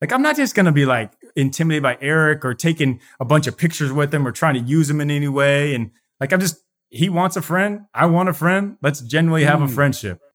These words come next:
Speaker 1: And that's all it comes down to. Everybody at the core,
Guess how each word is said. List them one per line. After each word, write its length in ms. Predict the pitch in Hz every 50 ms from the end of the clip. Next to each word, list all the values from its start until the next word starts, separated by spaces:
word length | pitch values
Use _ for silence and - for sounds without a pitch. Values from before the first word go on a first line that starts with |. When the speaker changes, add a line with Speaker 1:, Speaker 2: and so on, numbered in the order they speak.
| _ _
Speaker 1:
And 120 | 131 123 143
that's 180 | 156 156 -
all 160 | 196 196 202 202
it 80 | 170 -
comes 200 | 175 170 139 123
down 220 | 135 123 117 98
to. 120 | 98 98 101
Everybody 560 | 135 165 165 156 160 151 147 147 156 147 - _ _ _ _ _ _
at 200 | 143 160 180 175 -
the 60 | 170
core, 540 | 160 - 151 143 143 139 139 131 127 -